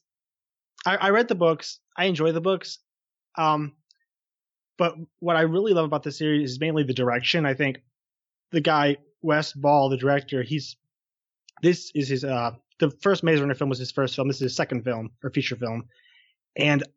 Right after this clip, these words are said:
honestly, I think I can say, I think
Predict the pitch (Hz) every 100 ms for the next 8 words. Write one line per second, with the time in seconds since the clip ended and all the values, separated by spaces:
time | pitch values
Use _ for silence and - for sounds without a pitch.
0 | _ _ _ _ _ _ _ 156 214 226
1 | 240 247 233 - _ _ _ _ _ _
2 | _ _ _ _ _ _ _ _ - 190
3 | 208 - _ _ _ _ - 208 180 170
4 | 170 - - _ _ 180 170 196